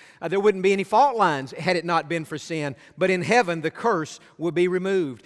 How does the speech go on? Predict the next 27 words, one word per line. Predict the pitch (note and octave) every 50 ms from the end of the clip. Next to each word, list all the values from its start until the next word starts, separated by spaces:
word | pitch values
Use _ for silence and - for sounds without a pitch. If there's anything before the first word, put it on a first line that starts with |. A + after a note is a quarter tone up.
| - - -
And | F#3+ G3+
it | G3 F3+ -
says, | - G3+ F#3 F3 C#3
"But | E3 F3 E3+
the | - C#3+
throne | - - D#3+ F3+ G3+ A3 A3
of | G3+ D#3
God | D#3 F#3+ G3 G#3+ A#3 B3+ A3
and | F3+
of | E3+ D3
the | D3 D#3
Lamb | D3+ E3 F3 G3+ A3+ A#3+ A3+
shall | - - - F#3
be | D3+ E3 D#3+ F3
in | G3+ A3+
it, | B3+ A#3+ - - - - _ -
and | - G3 G3 G3 F3+
his | C#3 F#3 F#3 D#3 -
servants | - - - - C4+ C#4+ D4 C4 G3+ D#3+ B2+ D#3 E3+ F#3 G3+ - - - _ _ _ -
shall | - - - F#3 G3 F#3 E3+
serve | - - - - - C4+ C#4 B3+ G#3+ E3 D#3 D#3+ E3+ F#3 F3+ E3
him." | E3+ F3+ B3 C4 A3 D#3 B2+ A#2 A2 - -
Next | - F3 A3 A3 - -
week, | A#3+ A#3 A3 -
we'll | A3 A3+
think | G#3 - C4 B3+ -
about | G3 E3+ F#3 F3 E3